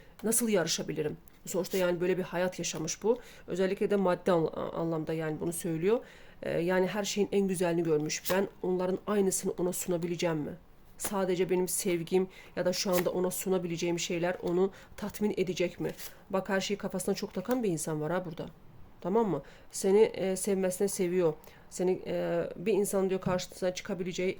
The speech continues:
en güzel şanstır diyebilirim. Hatta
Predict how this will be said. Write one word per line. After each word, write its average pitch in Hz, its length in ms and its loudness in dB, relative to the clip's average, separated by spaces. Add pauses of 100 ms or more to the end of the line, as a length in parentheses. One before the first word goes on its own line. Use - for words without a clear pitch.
en 208 160 4
güzel 170 240 0
şanstır - 640 -6 (100)
diyebilirim. 175 500 -2 (1500)
Hatta 214 520 0